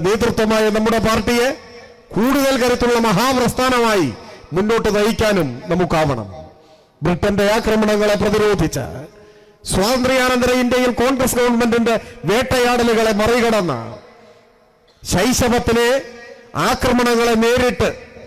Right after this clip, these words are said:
അതിനെ മറികടന്ന് സാധാരണക്കാരായ ജനങ്ങളുടെ പിന്തുണയുടെ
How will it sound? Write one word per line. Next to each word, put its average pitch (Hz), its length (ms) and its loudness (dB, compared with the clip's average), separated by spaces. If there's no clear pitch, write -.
അതിനെ 220 320 0
മറികടന്ന് 233 600 0
സാധാരണക്കാരായ 220 840 0
ജനങ്ങളുടെ 220 520 2
പിന്തുണയുടെ 226 540 2